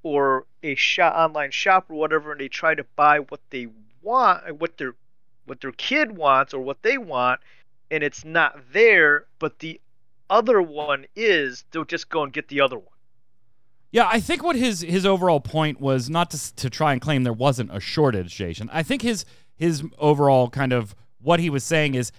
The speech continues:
Speaker 2: "Hey, they're not available, not because our supply has been so much lower as it is, as it has been in the past, but because the demand is higher." Um, it, it's not,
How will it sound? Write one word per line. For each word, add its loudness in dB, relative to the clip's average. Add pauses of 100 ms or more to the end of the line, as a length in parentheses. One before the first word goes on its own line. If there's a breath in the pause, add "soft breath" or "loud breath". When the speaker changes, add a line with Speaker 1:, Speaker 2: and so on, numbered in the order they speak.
(140)
Speaker 2:
"Hey, 2 (720)
they're 2
not 4
available, 2 (560)
not 0
because 0 (320)
our 4
supply 0
has -2
been 0
so 2
much 0
lower 0
as 0
it -8
is, -4
as -6
it -8
has -10
been -6
in -6
the -8
past, -8 (480)
but 0
because -4
the -4
demand -2
is -10
higher." -12 (680)
Um, -2 (420)
it, -4
it's -4
not, 0